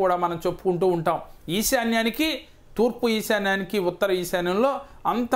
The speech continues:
ప్రాముఖ్యత ఉంది కాబట్టి ఆ భాగంలో ముఖ్యంగా ఇలా చేసుకోవాలి. అలాగే మీరు ఉత్తర ఈశాన్యం కానీ, తూర్పు ఈశాన్యంలో కానీ పంపులు నిర్మించినా, అలాగే బావిలు నిర్మించినా కూడా ఇంటి పారులో పిల్లర్ పారు తగలకుండా,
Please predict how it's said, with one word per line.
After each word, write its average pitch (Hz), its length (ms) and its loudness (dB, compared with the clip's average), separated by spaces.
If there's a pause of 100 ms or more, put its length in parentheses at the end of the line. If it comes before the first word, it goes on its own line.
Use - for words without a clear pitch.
(100)
ప్రాముఖ్యత 180 440 0 (100)
ఉంది 160 200 -2
కాబట్టి 165 380 0 (540)
ఆ - 20 2 (160)
భాగంలో 220 400 0 (100)
ముఖ్యంగా 170 400 0 (140)
ఇలా 160 140 4 (140)
చేసుకోవాలి. 147 600 0 (420)
అలాగే 220 360 2 (440)
మీరు 202 120 4 (120)
ఉత్తర 254 200 0 (120)
ఈశాన్యం 214 420 0
కానీ, 202 140 0 (100)
తూర్పు 196 300 0
ఈశాన్యంలో 185 420 2 (100)
కానీ 190 240 2 (460)
పంపులు 185 420 2
నిర్మించినా, 208 500 0 (440)
అలాగే 220 220 2 (140)
బావిలు 196 340 2
నిర్మించినా 185 400 -2 (140)
కూడా 185 200 4 (480)
ఇంటి 214 280 0
పారులో 202 280 2 (120)
పిల్లర్ 247 320 2
పారు 202 260 2
తగలకుండా, 185 540 0